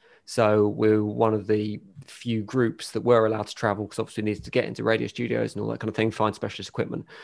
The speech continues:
So, yeah, so I've seen kind of the way Manchester has changed over the last twelve months. And it was quite upsetting. At the very start, the very first lockdown, kind of April, um, yeah, about April time of last year,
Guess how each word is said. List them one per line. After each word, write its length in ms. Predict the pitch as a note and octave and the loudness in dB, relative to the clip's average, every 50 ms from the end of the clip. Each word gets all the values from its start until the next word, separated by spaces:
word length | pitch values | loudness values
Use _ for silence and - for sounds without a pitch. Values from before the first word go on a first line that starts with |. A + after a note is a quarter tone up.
| - - - _ | -20 -20 -20 _
So, 540 | - - - A#2 G#2+ G#2+ G#2 G#2+ G#2 A#2 - - _ - | -4 2 2 4 4 4 4 4 2 0 -2 -4 _ -2
yeah, 240 | - B2+ B2 A2+ G#2 | 4 6 6 6 6
so 180 | - - A#2 A#2 | 2 0 2 4
I've 160 | B2 A#2+ - | 4 2 2
seen 500 | - - A2+ A2 G#2+ G#2+ G#2 G2 G2 - _ _ _ _ _ _ - | -2 0 2 2 2 2 0 -2 -4 -8 _ _ _ _ _ _ -10
kind 180 | - B2+ A#2 G#2+ | -4 -4 -2 -4
of 120 | - - | -4 -6
the 100 | - A2 | -8 -6
way 360 | G#2 G#2+ A2+ B2 A#2+ A#2+ A#2+ | -6 0 2 2 4 4 4
Manchester 560 | A#2 A#2 A2+ G#2+ G#2+ G#2+ - A2 - - - G#2 | 2 0 0 0 -2 -2 -4 -8 -10 -10 -12 -12
has 140 | G2+ F#2+ | -12 -12
changed 640 | - - - C3 A#2+ A2 G#2 G2+ G2 G2 F#2 - - | -10 -4 0 0 2 2 2 0 -4 -6 -8 -10 -8
over 280 | - A#2 A#2 A2 G#2 G#2 | -4 -2 -2 -2 -2 -2
the 80 | G#2+ | -2
last 280 | A2 G#2+ G2 F#2+ - - | 0 0 0 -2 -4 -4
twelve 240 | - A2 G#2 G2 G#2+ | -2 -2 -2 0 0
months. 320 | A2 G#2 G2+ - - - _ _ - - - - - _ _ - | -2 -2 -2 -6 -12 -20 _ _ -20 -16 -16 -16 -16 _ _ -6
And 320 | - A2+ G#2+ G#2+ G#2+ G#2+ - | -4 -2 0 0 0 -2 -2
it 120 | D#3 E3 | -2 -4
was 120 | D#3 B2+ | -4 -6
quite 260 | - - - B3 C4+ - | -6 -4 -4 -2 0 0
upsetting. 540 | - - - - C#3 - - B2+ G#2 F#2 - _ _ - | -2 -2 2 2 4 4 4 0 -2 -4 -8 _ _ -6
At 140 | - B2+ - | -6 -4 -4
the 60 | C3 | 0
very 200 | B2+ E3 F3+ E3+ | 0 4 4 4
start, 480 | E3 - - - E3 E3 D#3 C3 - - | 4 2 2 4 6 6 6 6 6 2
the 60 | B2+ | 2
very 160 | C#3+ E3 D#3+ | 2 2 2
first 420 | D#3+ - F3 F3 E3+ D#3+ - - _ _ - - | 2 2 2 2 2 2 0 -6 _ _ -4 2
lockdown, 540 | D3 D3 - - - C3+ A2+ G#2 G#2 G#2 | 2 2 2 2 0 2 2 2 2 -2
kind 160 | - A#2+ A2+ A2+ | -2 0 2 2
of 160 | A2 G2+ - _ _ _ _ - | 2 0 -2 _ _ _ _ -6
April, 680 | C3+ C3+ C#3+ C#3+ - - - A#2+ A#2 A#2 A2 G#2+ A2 _ _ _ _ - A#2+ | -2 -2 -2 -2 -2 -2 -2 0 2 2 0 0 -4 _ _ _ _ -6 -4
um, 440 | A2+ G#2 G2+ G2+ G2+ G2 G2 G2+ - | -2 0 0 -2 -2 -6 -8 -10 -4
yeah, 160 | - G3 F3+ F#3+ | -2 0 2 2
about 320 | F3 D#3+ - C#3+ C#3 C3+ | 2 4 4 2 2 2
April 240 | C3+ C3 - A#2 A2 | 0 -2 -2 -6 -6
time 300 | - - - - - B2 | -4 -4 -6 -4 -4 -6
of 100 | - - | -2 0
last 300 | A2+ A2 G2 - - - | 0 0 0 -2 -4 -4
year, 260 | A2+ - - - - | -2 -2 -2 -6 -12